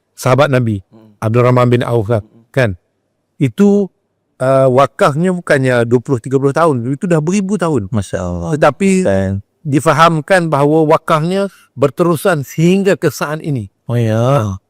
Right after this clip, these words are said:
Speaker 1: Lebih seribu empat ratus
Speaker 2: Hmm.
Speaker 1: tahun yang lalu,
Speaker 2: Hmm.
Speaker 1: wakafnya berterusan sebab tanggungjawab yang dimainkan oleh orang ke-, yang kemudian. Antaranya bagaimana? Itulah manfaat wakaf tadi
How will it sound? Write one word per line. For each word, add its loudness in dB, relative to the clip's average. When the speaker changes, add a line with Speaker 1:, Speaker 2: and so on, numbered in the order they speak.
Speaker 1:
Lebih 2
seribu -2
empat -2
ratus -2
Speaker 2:
Hmm. -20
Speaker 1:
tahun 0
yang 2
lalu, -2
Speaker 2:
Hmm. -10
Speaker 1:
wakafnya 0
berterusan -2
sebab -2
tanggungjawab 2
yang -4
dimainkan 0
oleh -2
orang 0
ke-, -6
yang 0
kemudian. 0
Antaranya 2
bagaimana? 2
Itulah 0
manfaat 2
wakaf 2
tadi 2